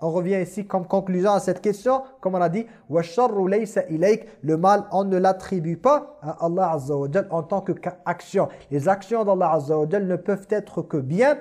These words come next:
Les créatures d'Allah Azza wa Jal peuvent être mal. Shaitan, c'est un mal. Sharrun mahd.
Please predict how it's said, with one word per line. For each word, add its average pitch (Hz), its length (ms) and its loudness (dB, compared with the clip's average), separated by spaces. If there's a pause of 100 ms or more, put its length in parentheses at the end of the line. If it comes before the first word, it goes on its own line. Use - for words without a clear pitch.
(240)
Les 156 140 -2
créatures 277 580 2
d'Allah 214 300 2
Azza 151 260 0
wa 143 80 0
Jal 233 180 0 (100)
peuvent - 280 -4
être 233 320 -2
mal. 214 360 2
Shaitan, 220 480 -2
c'est 226 220 -6
un 220 120 0
mal. 190 280 2 (200)
Sharrun 196 420 4
mahd. 180 400 0